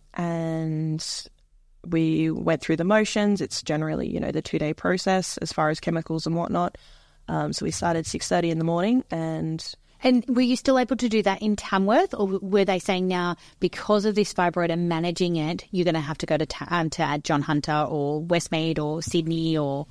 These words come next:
Speaker 1: So they were still, still determining, um,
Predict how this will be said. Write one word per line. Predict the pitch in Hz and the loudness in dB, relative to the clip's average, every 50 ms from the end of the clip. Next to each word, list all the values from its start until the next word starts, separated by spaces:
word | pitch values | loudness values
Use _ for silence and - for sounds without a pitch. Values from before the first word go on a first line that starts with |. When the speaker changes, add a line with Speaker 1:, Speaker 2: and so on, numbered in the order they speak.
| - - - - - - - _ - | -16 -20 -20 -20 -20 -20 -20 _ -12
Speaker 1:
So | - - - 190 185 | -8 0 2 4 4
they | 175 180 175 | 4 4 2
were | 180 180 | 2 0
still, | - - - 247 262 262 254 - - - - - | 0 2 4 4 4 6 4 0 -2 -6 -16 -10
still | - - - 277 285 285 | -10 -4 2 4 4 4
determining, | 220 - - 202 175 175 180 175 170 165 160 156 - - - - | 4 2 0 0 2 2 2 0 0 -2 -2 -4 -6 -8 -10 -4
um, | - 170 165 165 160 160 160 165 180 - | -2 0 0 2 0 0 -2 -2 -4 -6